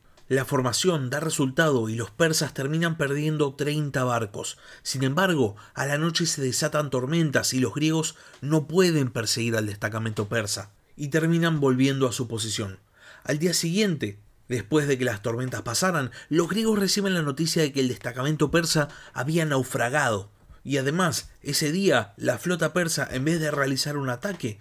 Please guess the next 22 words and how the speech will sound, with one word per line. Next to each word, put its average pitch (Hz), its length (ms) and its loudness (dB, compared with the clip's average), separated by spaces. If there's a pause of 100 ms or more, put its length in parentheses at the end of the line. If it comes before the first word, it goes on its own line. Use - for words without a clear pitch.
(340)
decide 170 420 0
quedarse 147 440 2
a 135 60 0
reparar 117 540 -2
sus 104 180 -6
barcos. 104 480 -6 (300)
Esto 156 240 0
eran 131 260 -2
grandes 170 420 0
noticias, 131 560 -2
no 156 140 -4
solo 214 300 2
para 135 160 0
los 113 180 -4
griegos 147 320 2
en 127 120 -4
general, 120 480 0 (200)
sino 175 360 -2
para 147 280 -6
Temístocles 131 680 -4
en 113 80 -4
particular, 135 580 0